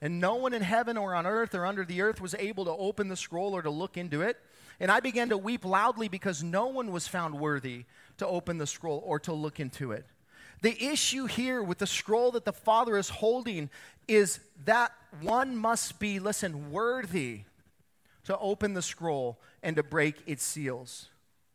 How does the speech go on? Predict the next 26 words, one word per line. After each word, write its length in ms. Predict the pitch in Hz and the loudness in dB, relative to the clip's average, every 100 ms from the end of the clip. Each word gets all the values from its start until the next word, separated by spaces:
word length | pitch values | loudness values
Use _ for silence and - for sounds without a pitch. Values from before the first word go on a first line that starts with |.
| _ _ _ _ _ | _ _ _ _ _
The 160 | - 220 | 2 4
angelic 560 | 254 208 226 247 233 - | 4 4 2 4 2 2
host 360 | 233 240 - - - | 2 2 -2 -10 -10
shouting 760 | - - - 226 269 285 226 131 - - _ | -2 0 4 6 6 4 0 -2 -8 -20 _
to 220 | - 240 - | -4 -4 0
all 320 | 226 285 311 | 4 4 2
of 140 | 302 262 | 2 4
those 260 | 233 226 - | 4 4 -4
in 240 | 294 339 | -6 -2
heaven, 560 | 277 170 233 190 147 123 - - - - | 0 4 4 4 -2 -4 -12 -20 -10 -2
on 320 | 240 302 285 - | 2 4 4 4
earth, 360 | 220 170 - - | 4 4 0 -2
and 180 | 226 214 | -2 2
those 300 | 233 240 - - | 2 2 -2 2
under 380 | 285 311 277 240 | 2 2 2 0
the 220 | 214 202 | 0 -2
earth, 480 | 175 139 123 - - - - - | 0 0 -4 -14 -20 -20 -20 -6
seeking 720 | - - 311 311 - 220 151 | -2 2 2 0 0 -2 -2
for 240 | - 202 | 0 0
one 400 | 180 165 269 269 | 0 0 2 2
who 180 | 185 220 | 4 4
is 140 | 202 151 | 2 0
virtuous 720 | 147 196 285 - 220 190 - | 2 2 4 0 0 0 0
enough, 320 | 170 156 135 | -2 0 -2
who 180 | - 220 | -2 2
has 260 | 226 226 | 4 2